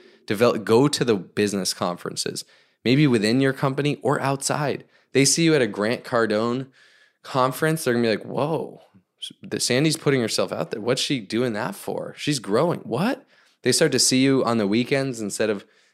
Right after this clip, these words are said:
drinking and whatever. You're at a business mastermind or different things. People, s-, they take note of that, and they might not comment or anything. But where can you start to develop your influence? Because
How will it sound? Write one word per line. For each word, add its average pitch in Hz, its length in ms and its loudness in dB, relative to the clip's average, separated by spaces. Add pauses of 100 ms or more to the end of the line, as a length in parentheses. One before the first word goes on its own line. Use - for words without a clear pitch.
(140)
drinking 127 460 0
and 123 120 2
whatever. 127 320 2
You're 98 300 0
at - 180 -2
a 92 180 -4 (280)
business 120 420 -2
mastermind 117 560 0
or 104 40 0
different 101 360 -4
things. 107 240 -2
People, 127 220 -2
s-, - 160 -4 (480)
they 123 80 0
take 165 220 0
note 139 280 2
of 113 140 -6
that, - 260 -14
and 104 120 -2
they 120 60 4
might 131 200 4
not 165 120 -2
comment 165 380 0
or 143 80 0
anything. 135 460 -4 (760)
But 123 140 6
where 120 240 6
can 143 200 2
you 131 80 4
start 123 260 2
to 113 100 -2
develop 98 560 -2
your 87 100 -4
influence? 95 460 -8
Because 92 480 -4